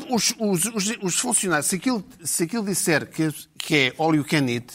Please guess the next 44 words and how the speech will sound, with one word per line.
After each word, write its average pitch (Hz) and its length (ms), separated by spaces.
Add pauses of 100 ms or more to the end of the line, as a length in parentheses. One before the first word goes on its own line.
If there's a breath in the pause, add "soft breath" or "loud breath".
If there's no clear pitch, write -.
(340 soft breath)
não 240 100
pode 240 240
haver 202 180
funcionários 170 600
a - 20
intimidar 214 480
os - 140
clientes 196 560
a 175 40
ver 165 280
se, 160 120
"Olha, 156 380
isto 147 160
vai 165 140
repetir 151 340
a 147 60
sopa." 151 360
Não 220 140
pode. 262 640 (160 loud breath)
Está - 180
lá 294 80
tudo 311 200
escrito. 254 580
Isto 247 160
não 330 80
é 302 60
assim. 277 440 (340 loud breath)
Nós 196 280 (180)
abrimos 190 300
um 220 60
estabelecimento 202 760
e 311 40
depois 226 360
o 202 60
dono 208 180
do 220 60
estabelecimento 208 420
faz 240 140
o 226 100
que - 100
quer 254 60
às 226 180
pessoas. 208 360
Não. 240 580